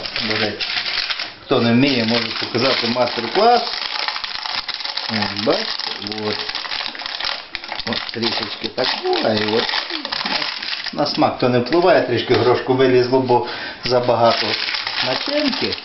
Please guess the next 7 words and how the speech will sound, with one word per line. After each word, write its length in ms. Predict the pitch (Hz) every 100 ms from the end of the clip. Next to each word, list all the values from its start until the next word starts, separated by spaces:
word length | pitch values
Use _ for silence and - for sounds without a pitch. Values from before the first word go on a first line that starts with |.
| - - - - - - - - - -
Але 160 | - 190
взагалі 460 | 151 151 151 170 - - - - - -
закуска 460 | 113 - 196 202 135
суперова. 720 | - 123 123 120 127 117 - - - - - - - - - - - - - - - - - - - - - - - - - -
От. 220 | 120 107 - - - - - - - - - - - -
О! 180 | 180 - - - - - - - - - - - - - - - - - -
Може 260 | 104 101